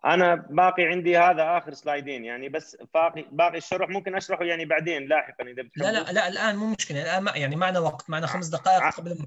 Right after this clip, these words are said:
Speaker 2: محاضرة ال-، ال-، الدكتور ال-
Speaker 1: أها، عفوًا، عفوًا، أنا آسف، راح أشرحه مباشرة. هذه الفكرة اللي أنتم لازم تتبعوها. أنا آسف، أنا فك-، لأنه قالوا لي مو، مو مشكلة،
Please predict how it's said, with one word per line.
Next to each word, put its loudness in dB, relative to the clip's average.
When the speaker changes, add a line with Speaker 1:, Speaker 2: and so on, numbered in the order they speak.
Speaker 2:
محاضرة -8
ال-، -6
ال-، -2
الدكتور -6
ال- -4
Speaker 1:
أها، -4
عفوًا، 0
عفوًا، -6
أنا -6
آسف، -12
راح 2
أشرحه 0
مباشرة. 0
هذه 2
الفكرة -6
اللي -6
أنتم -10
لازم -2
تتبعوها. -8
أنا 0
آسف، -8
أنا -4
فك-، -10
لأنه 0
قالوا -2
لي -4
مو، -2
مو 0
مشكلة، -8